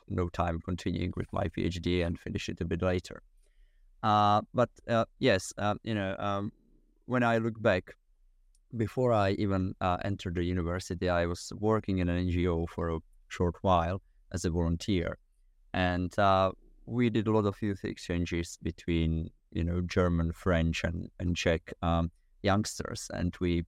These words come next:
you know, visited former concentration camps and, and so on.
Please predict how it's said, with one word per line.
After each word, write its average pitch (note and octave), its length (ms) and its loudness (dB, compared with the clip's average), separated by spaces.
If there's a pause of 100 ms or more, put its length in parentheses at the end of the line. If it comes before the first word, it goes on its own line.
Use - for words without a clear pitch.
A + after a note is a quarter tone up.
you F2 140 -2
know, E2+ 120 -2
visited E2+ 380 -2
former E2+ 320 -2
concentration - 760 -2
camps D#2+ 580 -2
and, E2 180 0
and F2 180 -6
so F2 280 0
on. F#2 140 -6